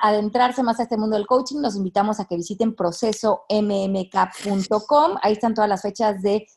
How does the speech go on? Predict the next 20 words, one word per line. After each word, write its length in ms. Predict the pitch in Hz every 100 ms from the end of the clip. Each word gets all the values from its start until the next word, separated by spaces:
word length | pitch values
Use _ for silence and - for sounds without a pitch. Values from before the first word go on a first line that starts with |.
| -
Me 100 | 247
han 80 |
estado 220 | 339 381 381
preguntando 400 | 330 277 294 285
mucho 240 | 277 285
que 80 | 247
si 80 | 240
va 60 |
a 20 |
haber 160 | 240 254
taller 240 | 233 220
de 80 | 233
Libérate 800 | 226 202 202 208 208 - 214 220
en 120 | 185
México. 460 | 185 214 226 226 262
Sí 220 | 262 269
va 80 | 269
a 20 |
haber 220 | 262 240
uno 480 | 233 226 233 254 370